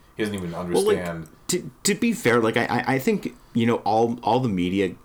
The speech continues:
Speaker 2: tends to spin things in certain directions.
Speaker 1: Mm-hmm.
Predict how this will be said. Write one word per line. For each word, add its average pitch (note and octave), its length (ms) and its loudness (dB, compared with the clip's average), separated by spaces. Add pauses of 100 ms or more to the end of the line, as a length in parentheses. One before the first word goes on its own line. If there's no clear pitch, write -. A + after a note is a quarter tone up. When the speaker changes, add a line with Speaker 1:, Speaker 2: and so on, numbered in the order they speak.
(140)
Speaker 2:
tends A#2 360 -2
to G2+ 80 -2
spin F2+ 440 -2
things F#2+ 380 -2
in F2 140 -4
certain F2+ 300 -4
directions. F#2 760 -6
Speaker 1:
Mm-hmm. F#2 280 -8